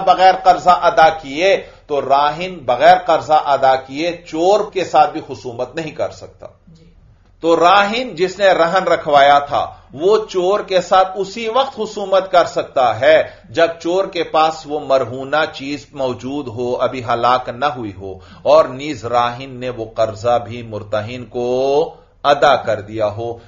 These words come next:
Speaker 1: फिर ये अब गाड़ी की वापसी का मुतालबा कर सकता है और चोर के साथ खुसूमत कर सकता है। और जब तक इसने कर्जा अदा नहीं किया, ये इस गाड़ी को वापस लेने के लिए खुसूमत नहीं कर सकता। बात समझ में आ गई?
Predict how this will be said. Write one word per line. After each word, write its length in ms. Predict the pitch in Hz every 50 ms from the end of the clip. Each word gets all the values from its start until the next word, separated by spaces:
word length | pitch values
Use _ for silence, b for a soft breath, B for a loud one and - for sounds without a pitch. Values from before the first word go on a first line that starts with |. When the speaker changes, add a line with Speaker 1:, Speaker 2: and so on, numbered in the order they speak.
| B B -
Speaker 1:
फिर 220 | 220 240 254 220
ये 140 | 196 170 170
अब 240 | - - 147 139 131 117
गाड़ी 240 | 127 123 123 123 131
की 160 | 127 - 143
वापसी 420 | 131 113 107 107 104 - - 131 120
का 120 | - 117 113
मुतालबा 500 | 107 104 104 107 107 113 117 123 147 156
कर 200 | 151 156 147 143
सकता 400 | - - 147 147 - 147 143 143
है 400 | 143 143 139 139 143 - - - -
और 240 | 143 147 143 143 -
चोर 240 | - 139 135 135 135 -
के 100 | 120 110
साथ 280 | - 123 120 120 - -
खुसूमत 540 | 120 110 - - 104 101 104 107 110 - -
कर 120 | 127 113
सकता 420 | - - 92 - - _ 87 87 87
है। 220 | - 92 90 90 B B B B -
और 160 | - 139 139
जब 200 | - 190 196 196 -
तक 160 | 247 - - 208
इसने 240 | 190 - - 190 -
कर्जा 360 | - - 156 165 - 196 226 269 240 220
अदा 260 | 220 220 214 208 202
नहीं 280 | 196 196 185 180 180 175
किया, 600 | - - 170 156 143 131 120 98 - - - - -
ये 120 | 110 131 165
इस 180 | 156 147 117 123 127
गाड़ी 240 | 127 127 131 131 131
को 200 | - 127 123 117
वापस 360 | 113 117 117 - - - - -
लेने 260 | 123 113 110 110 110
के 160 | 110 - 117 107
लिए 120 | 107 104
खुसूमत 720 | - 113 104 - - 110 110 107 110 123 147 170 - - - _ _ _ _ _ -
नहीं 340 | 107 110 110 104 117 127 123
कर 220 | - - 95 98 95
सकता। 400 | - - 95 87 - - 92 92
बात 320 | - 113 117 135 151 -
समझ 240 | - 165 156 156 156 156 156
में 100 | 147 139
आ 140 | 123 110 101
गई? 200 | 98 98 101 101